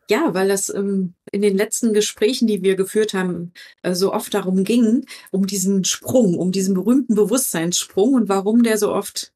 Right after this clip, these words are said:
scheitert. Und ich dachte, da könnten wir doch ruhig mal ein bisschen drüber plaudern, weil da gibt's ja unglaublich viele Erfahrungen und Geschichten, die wir selber erlebt haben, aber eben auch,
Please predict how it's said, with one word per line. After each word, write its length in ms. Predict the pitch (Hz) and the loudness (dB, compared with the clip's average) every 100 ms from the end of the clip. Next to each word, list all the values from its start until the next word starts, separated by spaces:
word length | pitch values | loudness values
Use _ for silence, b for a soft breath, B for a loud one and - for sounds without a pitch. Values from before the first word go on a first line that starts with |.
| _ | _
scheitert. 520 | - 185 165 147 143 | -8 -4 -2 -4 -6
Und 120 | 156 170 | -6 -8
ich 140 | 175 | -6
dachte, 320 | 220 226 233 | -6 -4 -2
da 100 | 202 | -2
könnten 300 | 196 208 214 | -2 -4 -2
wir 60 | 208 | -2
doch 160 | 196 | 0
ruhig 160 | 220 226 | -2 -2
mal 100 | 214 | -2
ein 60 | 190 | -2
bisschen 240 | 202 208 | -2 -4
drüber 240 | 196 190 | -4 -4
plaudern, 580 | 180 - 160 226 262 285 B B B B | -4 -4 -2 0 0 -2 B B B B
weil 140 | - 190 | -2 -2
da 100 | 190 | 0
gibt's 260 | 233 - | -4 -4
ja 140 | 220 208 | -4 0
unglaublich 580 | 233 277 208 196 196 | 0 2 -2 -2 -6
viele 300 | - 214 208 | -4 -2 0
Erfahrungen 680 | 202 180 - 180 202 220 220 | 0 -2 -4 -4 0 0 -2
und 580 | - - 175 175 175 - - | -4 -6 -4 -4 -4 -8 -10
Geschichten, 540 | - - 214 - 208 | -8 -6 -4 -4 -4
die 160 | 180 170 | -4 -2
wir 160 | 190 | -2
selber 300 | - 180 202 | 0 -2 -2
erlebt 460 | - 208 202 214 - | -2 0 0 -2 -4
haben, 260 | 214 214 | -4 -4
aber 240 | - 180 202 | -4 -2 -2
eben 240 | 190 185 | -2 -2
auch, 360 | - - 190 | -4 -4 -4